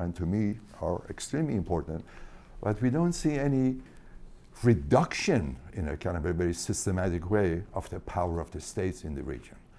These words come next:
So they have the resources, they have the, the monopoly over means of, uh, collective violence, and they continue to be important, but that doesn't mean in any form or shape I'm losing hope,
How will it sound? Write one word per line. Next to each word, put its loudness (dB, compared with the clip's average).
So -2
they 2
have 2
the 4
resources, 0
they 4
have 2
the, 0
the 0
monopoly 2
over 0
means 0
of, -2
uh, -8
collective -2
violence, 0
and 0
they 4
continue 2
to 0
be 2
important, 0
but 0
that 6
doesn't 4
mean 0
in 0
any 2
form 0
or 0
shape 0
I'm 4
losing 6
hope, 4